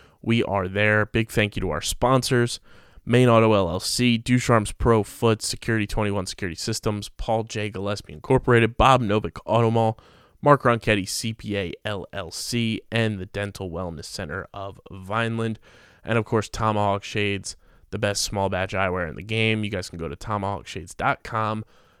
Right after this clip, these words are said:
fill up your cart, with the blue light glasses, sunglasses,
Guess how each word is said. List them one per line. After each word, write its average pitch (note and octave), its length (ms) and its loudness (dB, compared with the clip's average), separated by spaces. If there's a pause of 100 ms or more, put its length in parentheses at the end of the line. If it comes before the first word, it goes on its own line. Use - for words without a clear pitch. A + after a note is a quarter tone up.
(100)
fill C#3+ 260 4
up C3 140 2
your A2+ 100 -6
cart, G2+ 420 -2 (1160)
with - 80 -20
the - 60 -18
blue A#2+ 220 0
light G#2+ 220 4
glasses, F#2+ 480 -4
sunglasses, G2 1200 -6